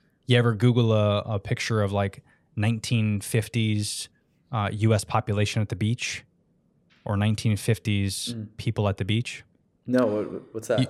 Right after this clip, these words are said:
Speaker 1: you, you should. Nineteen fifties beach picture would probably be the easiest thing to Google. It's in the nineteen fifties. Everyone's in these god-awful swimsuits, right? We know what those are.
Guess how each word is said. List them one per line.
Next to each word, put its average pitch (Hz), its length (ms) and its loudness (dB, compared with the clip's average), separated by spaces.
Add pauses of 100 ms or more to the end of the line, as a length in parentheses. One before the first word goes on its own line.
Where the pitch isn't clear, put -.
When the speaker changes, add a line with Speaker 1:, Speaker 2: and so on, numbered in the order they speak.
(200)
Speaker 1:
you, 127 200 -2
you 131 120 4
should. 107 440 2
Nineteen 127 460 2
fifties 110 760 0 (640)
beach 113 420 0
picture - 480 -8 (300)
would 113 180 0
probably 98 200 0
be 90 120 -4
the 95 160 -6
easiest 92 300 -6
thing 101 120 -4
to 92 60 -4
Google. 92 380 -4 (300)
It's 127 260 -2
in 131 120 2
the 127 60 4
nineteen 127 320 2
fifties. 117 320 2
Everyone's 117 380 2
in 110 100 4
these 104 200 2 (180)
god-awful 113 540 0
swimsuits, 98 540 -6
right? 104 100 2
We 107 120 0
know 101 120 2
what 95 80 -2
those 98 180 -2
are. 95 160 -4